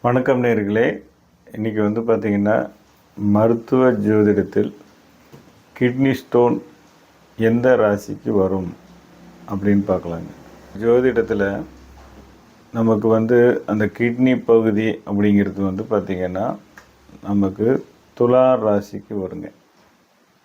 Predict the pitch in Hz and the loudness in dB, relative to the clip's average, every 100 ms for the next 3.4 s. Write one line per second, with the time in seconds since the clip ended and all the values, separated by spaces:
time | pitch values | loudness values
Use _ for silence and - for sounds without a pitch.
0 | _ _ _ _ 117 123 135 135 123 107 | _ _ _ _ 0 2 4 4 2 0
1 | - 101 104 120 214 - _ _ - _ | -4 -10 -6 -6 -6 -12 _ _ -20 _
2 | _ _ _ _ _ _ 107 107 107 104 | _ _ _ _ _ _ -4 -2 -2 -2
3 | - 117 127 | -2 0 2